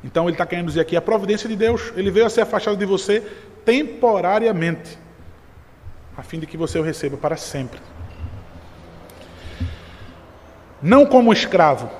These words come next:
Você vai, não vai ter ele na eternidade, nos céus, como escravo,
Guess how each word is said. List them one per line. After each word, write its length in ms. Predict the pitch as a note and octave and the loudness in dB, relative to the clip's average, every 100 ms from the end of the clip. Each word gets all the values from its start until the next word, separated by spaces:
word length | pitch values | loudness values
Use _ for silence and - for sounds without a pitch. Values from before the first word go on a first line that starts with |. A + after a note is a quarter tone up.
| - - - - - - - - - - - | -18 -20 -20 -20 -20 -20 -20 -20 -20 -20 -16
Você 100 | C#3+ | -2
vai, 280 | E3 F#3 G3 | 0 0 -2
não 120 | B3 | 2
vai 120 | B3+ | 4
ter 120 | B3+ A3+ | 6 6
ele 140 | G#3 | 8
na 140 | G3+ | 6
eternidade, 760 | F#3+ G3 E3+ E3 B2 D#3 D3 C#3 | 6 4 2 2 4 6 4 2
nos 180 | D#3 - | -2 -2
céus, 400 | - E3 C#3+ C3 | 4 6 6 2
como 220 | D#3 C#3+ | -4 -6
escravo, 540 | - - C3 A2+ - | -6 -4 -2 -2 -6